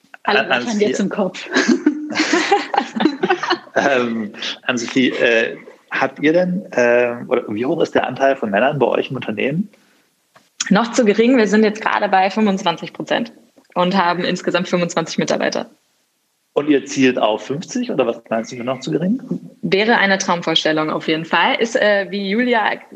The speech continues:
Speaker 3: glaube ich, schon angedeutet hat vorhin, äh, gar nicht so leicht, äh, weil natürlich will sich auch nicht jeder Mann, äh,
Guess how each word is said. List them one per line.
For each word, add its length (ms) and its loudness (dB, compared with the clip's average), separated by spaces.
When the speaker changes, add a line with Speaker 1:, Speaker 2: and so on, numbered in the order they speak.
Speaker 3:
glaube 240 2
ich, 100 -2
schon 140 -4
angedeutet 1120 0
hat 140 0
vorhin, 460 2
äh, 180 2
gar 220 0
nicht 160 0
so 100 -2
leicht, 480 0
äh, 140 2
weil 120 4
natürlich 540 -2
will 140 2
sich 180 -6
auch 80 -2
nicht 220 -2
jeder 200 4
Mann, 280 0
äh, 260 0